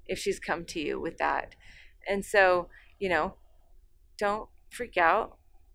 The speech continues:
be calm, and, you know, deal, like, I, I think that your candor, your body language, your facial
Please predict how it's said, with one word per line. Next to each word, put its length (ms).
be 140
calm, 560
and, 520
you 120
know, 140
deal, 400
like, 280
I, 220
I 80
think 300
that 500
your 400
candor, 800
your 260
body 300
language, 760
your 260
facial 800